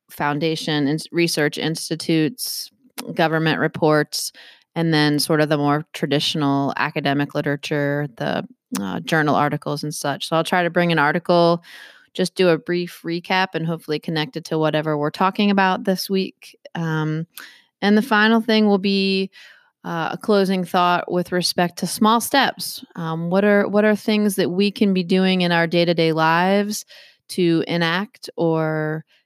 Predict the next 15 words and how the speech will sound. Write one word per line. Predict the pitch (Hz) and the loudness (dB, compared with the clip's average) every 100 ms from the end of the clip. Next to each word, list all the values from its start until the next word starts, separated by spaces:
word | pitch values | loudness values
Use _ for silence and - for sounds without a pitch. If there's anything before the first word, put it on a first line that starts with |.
| - | -10
consider | - 180 - 185 175 175 180 | -6 -4 -2 0 2 2 2
some | - 180 165 | 0 -2 -2
of | 170 - | -4 -4
the | 160 156 156 160 | -4 -2 -4 -4
takeaways | 185 175 165 160 160 160 | -4 -2 2 4 4 2
and | 165 160 | -2 -6
stories | - 156 156 151 156 | -4 -2 0 -2 -4
that | 160 160 | -6 -6
we're | - | -6
sharing | 165 160 160 151 151 | -6 -6 -6 -6 -6
on | 151 | -6
this | 156 - | -6 -8
podcast? | - 151 170 - - - | -8 -8 -8 -8 -8 -8
So, | - - - 202 - _ _ _ _ _ _ - - - - - | -10 -6 -6 -6 -10 _ _ _ _ _ _ -20 -18 -18 -12 -2
um, | 180 180 170 | 0 2 0